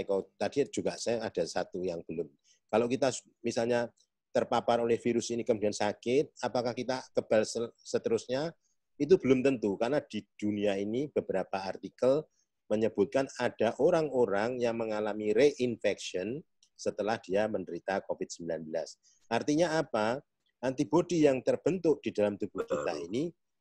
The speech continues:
ndak punya memori, ndak, ndak punya, eh, apa namanya, tidak punya pengingat ketika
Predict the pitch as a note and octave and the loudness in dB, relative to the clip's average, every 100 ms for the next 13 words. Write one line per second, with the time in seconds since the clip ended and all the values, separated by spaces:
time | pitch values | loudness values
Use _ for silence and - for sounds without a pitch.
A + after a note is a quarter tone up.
0 | _ _ - C#3 - F3+ F#3 F3 G3 G3+ | _ _ 4 4 4 2 2 2 2 6
1 | G#3+ F3 D3 C#3 C3 _ _ _ _ _ | 8 8 4 2 -6 _ _ _ _ _
2 | A#2+ - _ - C3 A#2+ D3 D3 E3 D3+ | -2 -2 _ 0 2 2 0 2 0 -2
3 | _ _ _ _ - C3 C3 C3 B2+ B2+ | _ _ _ _ -2 2 4 4 2 0
4 | C3 D#3 D3 C3+ C#3 E3+ F3 _ _ - | -2 -2 -2 -2 -2 -4 -6 _ _ -12
5 | - B2 - B2 B2 A#2+ A#2+ A#2+ C3 C#3 | 0 0 0 -2 2 2 2 0 -2 2
6 | D3+ C#3+ B2+ - _ _ _ C3 B2+ B2+ | 4 4 2 -2 _ _ _ -2 0 0
7 | A#2+ | -2